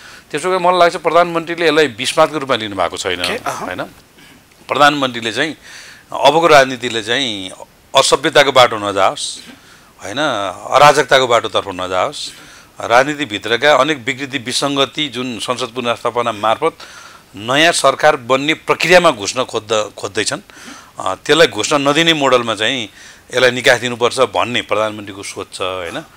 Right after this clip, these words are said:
Speaker 1: अब लामो समय राजनीतिक अभ्यास गरेको कङ्ग्रेस र हिजो एमालेको ब्याकग्राउन्ड भएको चाहिँ नेकपा, अ, का विगतका हाम्रा नै अनुभवहरू नै विश्वविद्यालय जतिका छन् नि त। बाउन्न सालका हाम्रा अनुभव,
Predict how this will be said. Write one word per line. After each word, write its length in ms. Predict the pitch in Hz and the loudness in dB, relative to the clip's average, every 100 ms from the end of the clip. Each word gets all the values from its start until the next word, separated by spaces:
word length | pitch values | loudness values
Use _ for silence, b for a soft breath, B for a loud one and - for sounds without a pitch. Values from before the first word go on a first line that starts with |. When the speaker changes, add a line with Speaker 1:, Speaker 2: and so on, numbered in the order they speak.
| B B B | B B B
Speaker 1:
अब 100 | - | -2
लामो 440 | 165 123 156 214 262 | 0 0 0 0 2
समय 240 | 233 208 | 2 6
राजनीतिक 400 | 185 180 185 170 | 8 6 4 2
अभ्यास 240 | 160 156 135 | 4 4 2
गरेको 320 | 147 139 143 | 0 0 -2
कङ्ग्रेस 540 | 143 143 151 147 - _ b b b b 120 | 0 2 0 -2 -8 _ b b b b 0
र 100 | 143 | 2
हिजो 300 | 107 104 147 | 2 0 2
एमालेको 440 | 135 156 180 175 | 6 8 8 6
ब्याकग्राउन्ड 420 | 160 147 147 143 | 4 4 4 2
भएको 200 | 113 101 | 2 0
चाहिँ 200 | 120 131 | -2 0
नेकपा, 360 | 120 - 131 127 | 0 0 0 0
अ, 920 | - _ - - - - - 101 95 | -6 _ -20 -20 -20 -14 -6 -2 -2
का 520 | 98 156 175 175 120 107 | 2 6 8 8 4 -4
विगतका 400 | 143 170 147 175 | 4 4 6 4
हाम्रा 380 | 107 98 135 175 | 4 4 6 6
नै 180 | 190 | 6
अनुभवहरू 440 | 151 156 151 123 113 | 4 6 4 4 2
नै 100 | 175 | 0
विश्वविद्यालय 580 | 156 143 123 120 113 107 | -2 -4 -2 0 0 0
जतिका 280 | 98 104 | -6 -4
छन् 160 | 95 135 | -4 -4
नि 80 | 107 | -8
त। 80 | 123 | -10
बाउन्न 340 | 117 113 113 | -6 -6 -4
सालका 280 | 107 104 104 | -4 -2 -2
हाम्रा 220 | 95 107 | -4 -8
अनुभव, 360 | 104 104 107 | -8 -8 -10